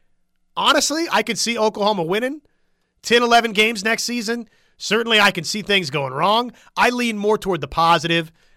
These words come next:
I do think Oklahoma will be improved defensively. I'm excited about what McCullough will bring.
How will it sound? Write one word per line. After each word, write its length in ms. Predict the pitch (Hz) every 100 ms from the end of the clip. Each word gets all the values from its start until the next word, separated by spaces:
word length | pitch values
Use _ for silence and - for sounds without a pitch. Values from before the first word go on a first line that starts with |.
| -
I 120 | 180
do 200 | 185 202
think 240 | 202 180
Oklahoma 500 | 180 175 175 180 170
will 140 | 160 147
be 160 | 160
improved 400 | 143 - 175 160
defensively. 760 | 180 170 151 139 143 135 135 139 - - _ _ _
I'm 160 | 139 170
excited 400 | - 196 196 185
about 260 | 180 175
what 160 | 165 170
McCullough 480 | 165 160 180 180 175
will 120 | 170
bring. 460 | 143 170 170 175